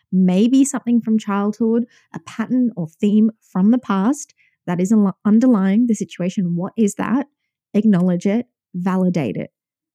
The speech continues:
Step two, befriend the fear, right? Give it the space. Talk to it if you need to. Step three, establish safety in your body, right?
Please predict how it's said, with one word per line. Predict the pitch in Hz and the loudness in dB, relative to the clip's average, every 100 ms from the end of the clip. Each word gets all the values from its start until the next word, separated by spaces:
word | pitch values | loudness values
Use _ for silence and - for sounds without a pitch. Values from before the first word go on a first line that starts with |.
| _ _ | _ _
Step | - 202 - | -8 -6 -4
two, | - 185 254 - _ _ _ _ | -2 0 0 -4 _ _ _ _
befriend | 262 262 302 320 233 175 175 _ | -4 -4 -4 0 0 0 -8 _
the | 170 | -10
fear, | - 147 87 - _ _ _ | -6 -6 -8 -14 _ _ _
right? | - 262 277 - _ _ _ _ _ _ - | -4 -2 -4 -8 _ _ _ _ _ _ -2
Give | 269 | -2
it | - | -2
the | 247 | -6
space. | - - 214 226 - - - - _ _ _ _ _ _ - | -10 -6 -4 -4 -6 -12 -18 -20 _ _ _ _ _ _ -10
Talk | 247 240 294 | -4 -4 -2
to | - 196 | -2 -2
it | 170 180 | -2 -8
if | 180 - | -8 -4
you | 180 | -2
need | 185 208 233 | 0 0 -2
to. | - - - - _ _ _ _ _ _ _ _ _ | -6 -12 -14 -20 _ _ _ _ _ _ _ _ _
Step | - 214 - | -8 -8 -6
three, | 220 196 180 320 - _ _ _ - | -6 -4 -2 -4 -6 _ _ _ -10
establish | 180 208 208 214 214 | -6 -4 0 0 -2
safety | - 208 247 - 165 165 185 _ | -4 -2 -2 -4 -10 -10 -14 _
in | 185 | -6
your | 175 | -4
body, | 165 160 - | -4 -8 -8
right? | 196 175 233 | -8 -4 -4